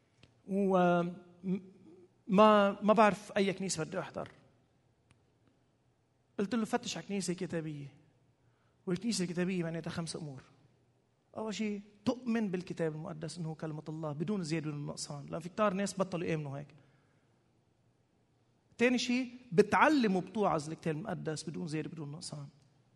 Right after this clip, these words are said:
تالت شيء بتطبق وبتعيش الكتاب المقدس بدون زيادة وبل-، بدون نقصان، لأنه أوقات في مثل بقول: "تسمع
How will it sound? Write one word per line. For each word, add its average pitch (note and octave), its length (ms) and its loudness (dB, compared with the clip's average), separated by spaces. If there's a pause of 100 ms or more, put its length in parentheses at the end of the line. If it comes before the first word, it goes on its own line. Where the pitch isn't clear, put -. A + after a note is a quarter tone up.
(960)
تالت B3 280 4
شيء C#4 460 -2
بتطبق A#3 640 6
وبتعيش G#3+ 520 2
الكتاب F3+ 320 -2
المقدس D3+ 640 -6 (1040)
بدون G3 260 0
زيادة F3 220 0
وبل-، D#3+ 180 -2
بدون D#3+ 200 -6
نقصان، D#3+ 300 -4
لأنه E3+ 160 0
أوقات A#3 380 2
في G#3 100 -2
مثل A3 260 4
بقول: G3+ 240 0
"تسمع F3+ 560 2